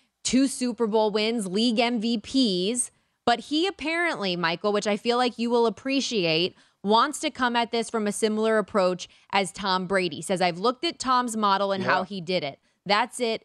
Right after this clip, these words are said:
Speaker 1: You wanna make money for yourself and your family. You wanna keep pushing the market forward for other quarterbacks.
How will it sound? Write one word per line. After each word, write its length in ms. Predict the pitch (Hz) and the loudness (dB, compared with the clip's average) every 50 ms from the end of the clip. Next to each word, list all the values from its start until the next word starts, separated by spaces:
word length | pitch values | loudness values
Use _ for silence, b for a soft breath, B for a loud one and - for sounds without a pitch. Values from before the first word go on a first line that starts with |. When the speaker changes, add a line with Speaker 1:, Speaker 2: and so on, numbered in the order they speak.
| _ - | _ -6
Speaker 1:
You 140 | 190 196 | -2 -2
wanna 220 | 180 185 196 220 233 | 0 0 0 -2 -2
make 180 | 247 247 226 | -2 -4 -4
money 220 | 233 226 220 226 226 | -2 -2 -2 -2 -2
for 100 | - 220 | 0 0
yourself 380 | 202 196 185 - 196 190 185 - | 0 0 0 0 0 0 0 -2
and 80 | 180 | -6
your 80 | 170 170 | -6 -6
family. 340 | - 220 214 220 214 220 214 | -4 -2 -2 -2 -2 -2 -2
You 120 | 196 175 | -2 -2
wanna 200 | 175 180 190 214 | 0 0 0 -2
keep 180 | 208 - 208 185 | -4 -6 -6 -6
pushing 280 | - 208 190 - 190 | -4 -6 -4 -4 -4
the 60 | 185 180 | -4 -2
market 340 | 180 175 170 - 160 - | 0 -2 -2 -4 -8 -6
forward 320 | - 185 180 175 170 170 - | -2 -2 0 0 0 -2 -2
for 120 | - 175 | 0 0
other 200 | 170 160 151 151 | 0 0 0 -4
quarterbacks. 720 | 147 _ - 294 311 302 254 208 208 180 170 175 190 - | -4 _ 2 2 2 2 0 0 2 2 2 0 -2 -6